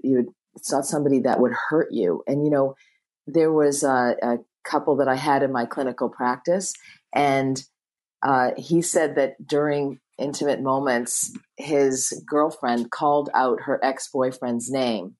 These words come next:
<laughs> and in, in the middle of it, and he let it go. He was, he was embarrassed. He didn't know what to say, and they carried on in the relationship. And, and then it happened again.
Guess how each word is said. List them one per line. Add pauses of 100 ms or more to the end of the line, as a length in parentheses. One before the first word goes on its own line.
(500)
<laughs>
and
in,
in
the
middle (100)
of
it, (100)
and
he
let
it
go. (440)
He
was,
he
was
embarrassed.
He
didn't
know
what
to
say, (380)
and
they
carried
on
in
the
relationship. (600)
And, (120)
and
then
it
happened
again.